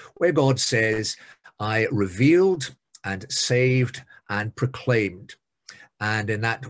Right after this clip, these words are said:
one-liner, you have a classic, simple statement of the way in which God,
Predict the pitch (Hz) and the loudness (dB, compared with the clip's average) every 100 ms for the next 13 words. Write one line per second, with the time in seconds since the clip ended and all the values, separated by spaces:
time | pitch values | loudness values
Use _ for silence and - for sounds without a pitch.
0 | - 110 117 110 110 120 107 85 95 - | -8 -4 -2 -2 0 0 -2 -4 -8 -8
1 | 104 107 113 107 104 - 101 98 - - | -6 -6 -4 -6 -6 -8 -8 -8 -8 -6
2 | 151 151 - - - _ - - 147 143 | -4 -4 -6 -10 -18 _ -8 -6 -4 -4
3 | 135 - 110 92 92 107 - - _ _ | -6 -4 -4 -6 -10 -16 -18 -20 _ _
4 | - 95 101 110 123 131 120 107 - 110 | -6 -4 -2 2 2 2 0 -2 -6 -6
5 | 98 92 92 95 | -4 -4 -6 -8